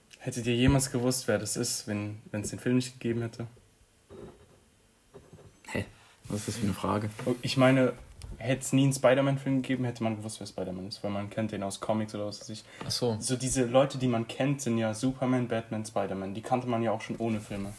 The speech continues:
Speaker 2: Ja,
Speaker 3: Ja,
Speaker 2: das
Speaker 3: das
Speaker 2: stimmt.
Speaker 3: stimmt.
Speaker 1: Und <laughs> Iron Man war
Speaker 2: Privat verhext.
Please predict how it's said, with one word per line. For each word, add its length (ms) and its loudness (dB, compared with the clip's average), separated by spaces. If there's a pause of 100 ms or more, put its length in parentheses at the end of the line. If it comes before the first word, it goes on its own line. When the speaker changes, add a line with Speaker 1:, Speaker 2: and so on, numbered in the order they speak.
(240)
Speaker 2:
Ja, 100 0
Speaker 3:
Ja, 60 2
Speaker 2:
das 100 0
Speaker 3:
das 80 -4
Speaker 2:
stimmt. 120 0
Speaker 3:
stimmt. 200 -8 (540)
Speaker 1:
Und 340 0 (560)
<laughs> 600 -14
Iron 300 8
Man 220 6
war 260 8
Speaker 2:
Privat 380 4
verhext. 400 -4